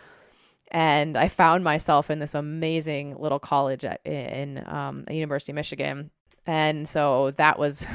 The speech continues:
<laughs> a great place for me to start really exploring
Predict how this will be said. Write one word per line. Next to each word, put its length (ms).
<laughs> 280
a 140
great 420
place 340
for 120
me 140
to 100
start 680
really 640
exploring 920